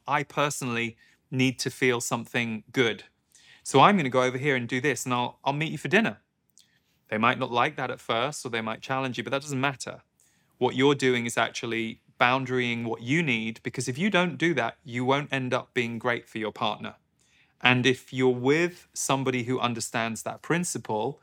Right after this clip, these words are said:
then they're going to understand that and they're gonna respect that. And maybe they won't at first, and maybe they'll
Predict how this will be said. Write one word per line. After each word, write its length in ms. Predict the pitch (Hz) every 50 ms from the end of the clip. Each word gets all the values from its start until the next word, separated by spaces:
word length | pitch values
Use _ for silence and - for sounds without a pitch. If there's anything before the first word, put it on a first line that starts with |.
| _ _ _ _ _ _ _ _ _ - _ -
then 460 | 117 131 131 127 123 123 127 127 - _
they're 240 | 135 110 139 147 160
going 240 | 151 170 160 147 135
to 160 | - 139 127
understand 580 | 127 120 110 113 - - 143 139 135 123 113
that 260 | 110 104 101 - _ - -
and 100 | 120 120
they're 100 | 123 123
gonna 140 | 120 117 110
respect 440 | 113 113 - - - 135 - -
that. 140 | - 107 104
And 100 | - 110
maybe 200 | 113 120 120 139
they 120 | 139 165 165
won't 300 | 160 185 185 190 - -
at 100 | - -
first, 500 | - - 190 170 131 110 104 - - -
and 120 | 117 113
maybe 240 | 120 123 135 117 127
they'll 340 | 135 143 139 135 127 127